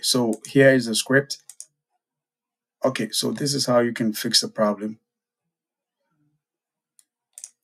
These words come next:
Okay, so I'm gonna go to here, and let's say I'm going to do this intentional, so I'm going to take this out. So you see, you go to problems,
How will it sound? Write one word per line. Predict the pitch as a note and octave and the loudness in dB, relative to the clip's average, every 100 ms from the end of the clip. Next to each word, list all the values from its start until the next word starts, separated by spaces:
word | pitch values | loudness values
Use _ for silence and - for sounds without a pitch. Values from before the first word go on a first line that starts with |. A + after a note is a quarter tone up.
| - | -20
Okay, | - A2 | -16 -6
so | - A#2+ | -2 2
I'm | B2 | 4
gonna | C3 B2 | 4 4
go | A#2+ A2+ | 2 0
to | - A2+ A2 A2 G#2+ - | 0 2 4 4 2 -2
here, | - C3+ C#3+ D#3 - _ _ _ _ _ _ _ _ _ | 0 6 6 4 -8 _ _ _ _ _ _ _ _ _
and | A#2 A2+ A#2 A2+ A2 - - | -2 2 4 2 0 -4 -2
let's | C3+ C3+ | 2 2
say | C3 A#2 A2 G#2+ G#2 - _ _ _ _ _ _ - | 2 2 2 0 -2 -8 _ _ _ _ _ _ -12
I'm | A2 A2+ | -6 -2
going | A#2+ A2+ | 0 -2
to | - | -2
do | A2 A2+ | -2 -2
this | A2 G#2+ - | 0 2 2
intentional, | G2 - G#2+ - A#2 A#2+ A#2 | 0 -2 0 2 0 0 -2
so | - | -6
I'm | G#2 | -6
going | A2+ - | -8 -12
to | - _ _ - | -20 _ _ -6
take | A2 A2 | -6 -4
this | A2 - | -6 2
out. | A#2 B2 - _ _ _ _ | 4 4 2 _ _ _ _
So | - - A#2 | -10 -4 0
you | A2+ A2+ | 0 2
see, | - C#3 C3+ C3+ | 2 2 2 2
you | B2 A2+ | 0 -2
go | C3 B2 | 0 0
to | - A2 | 0 -6
problems, | - A#2 A#2+ C3+ C#3+ - | 4 6 6 0 2 0